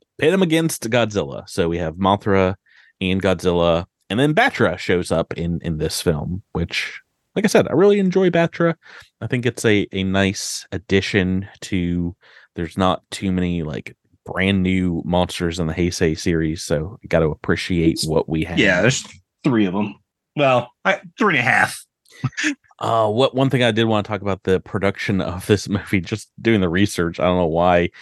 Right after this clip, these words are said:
Speaker 1: this, I think this was on I M D B's trivia page, <laughs> was w-, while he was touring Japan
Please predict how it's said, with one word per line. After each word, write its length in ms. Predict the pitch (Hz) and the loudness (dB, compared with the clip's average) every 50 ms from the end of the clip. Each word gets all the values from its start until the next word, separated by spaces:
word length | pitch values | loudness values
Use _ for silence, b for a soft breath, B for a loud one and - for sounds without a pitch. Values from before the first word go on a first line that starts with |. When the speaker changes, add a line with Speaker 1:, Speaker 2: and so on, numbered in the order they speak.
| B B B B B | B B B B B
Speaker 1:
this, 260 | - 95 - - - - - | -4 -2 -2 -4 -8 -14 -8
I 40 | - | -4
think 160 | - 117 101 | -4 -4 -4
this 80 | 92 90 | -6 -10
was 140 | 87 87 95 | -6 -2 0
on 380 | 90 90 90 87 87 85 95 _ b b b b b | 0 2 0 0 -2 -4 -6 _ b b b b b
I 120 | 92 95 95 | 0 0 0
M 100 | 95 92 | 0 -2
D 80 | 85 | -4
B's 340 | 73 - 92 92 90 85 - | -4 -4 -2 -2 -2 -4 -6
trivia 600 | - - - 101 87 92 92 87 87 85 80 - - - | -4 0 2 2 2 4 2 4 4 2 2 0 -4 -6
page, 400 | - 98 90 87 87 85 - - - | -2 0 0 0 0 -2 -6 -10 -10
<laughs> 40 | - | -10
was 500 | 104 - - 120 104 95 95 92 - - B B B B B B B | -8 -4 0 2 2 2 0 -4 -8 -12 B B B B B B B
w-, 180 | 101 107 - _ | -8 -8 -8 _
while 420 | - 107 104 110 117 117 120 117 110 | -2 2 2 4 4 4 4 4 2
he 160 | 104 120 107 | 2 2 4
was 260 | 107 104 101 92 - | 4 4 2 2 -2
touring 680 | - - - 120 117 120 120 113 107 104 98 92 92 85 | -6 -4 0 0 2 2 2 2 2 0 -2 -2 -4 -6
Japan 840 | - 92 - - - 107 113 113 104 92 87 87 90 90 90 | -8 -10 -10 -4 0 2 2 4 4 2 2 0 -2 -4 -4